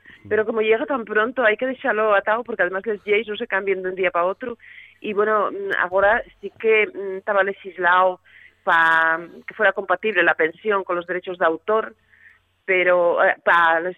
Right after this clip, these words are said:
Speaker 2: em, vamos, pa funcionario, digo, funcionarios, para a Seguridade Social e les clases pasivas, los ju-,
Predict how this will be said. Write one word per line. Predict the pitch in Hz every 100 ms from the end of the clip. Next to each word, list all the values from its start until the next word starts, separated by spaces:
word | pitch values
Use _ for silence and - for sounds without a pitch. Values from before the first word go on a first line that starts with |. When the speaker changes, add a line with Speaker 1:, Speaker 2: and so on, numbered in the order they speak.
| _
Speaker 2:
em, | 156 175 170 165
vamos, | 180 190
pa | 180
funcionario, | 175 196 226 226 233 262 254
digo, | 202 190
funcionarios, | 175 180 196 165 151 156 160 -
para | 190 196
a |
Seguridade | 226 220 240 -
Social | - 285 240 254 - - - _
e | 269
les | 208 -
clases | 202 208 -
pasivas, | 185 180 170
los | 170 165
ju-, | 180